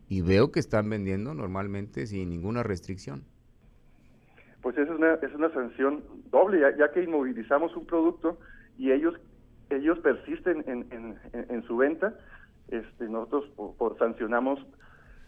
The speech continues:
Speaker 2: el doble y si lo, y lo volvemos a inmovilizar y si lo dicen, pues, el triple y nos vamos hasta, hasta la clausura del, del establecimiento.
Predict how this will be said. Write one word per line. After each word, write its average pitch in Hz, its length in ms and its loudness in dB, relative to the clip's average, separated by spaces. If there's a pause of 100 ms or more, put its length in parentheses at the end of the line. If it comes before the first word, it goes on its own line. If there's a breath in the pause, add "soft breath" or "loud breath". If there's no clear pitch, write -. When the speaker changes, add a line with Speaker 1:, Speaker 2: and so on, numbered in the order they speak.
(140 soft breath)
Speaker 2:
el 110 220 -2
doble 156 480 6 (160)
y 113 120 -8
si - 100 -12
lo, 113 200 -2
y 117 60 -4
lo 110 80 -2
volvemos 123 380 0
a 151 40 -6
inmovilizar 123 560 0
y 139 60 -12
si - 80 -14
lo 117 120 -2
dicen, 131 220 -6
pues, 113 140 -8 (220)
el 113 180 -8
triple 160 400 -4 (160)
y 107 240 -10
nos 107 80 -12
vamos 113 240 -2
hasta, 117 280 -4
hasta 110 580 -4
la 104 140 -4
clausura 117 500 -4
del, 110 260 -6 (480 loud breath)
del 113 140 -6
establecimiento. 98 680 -10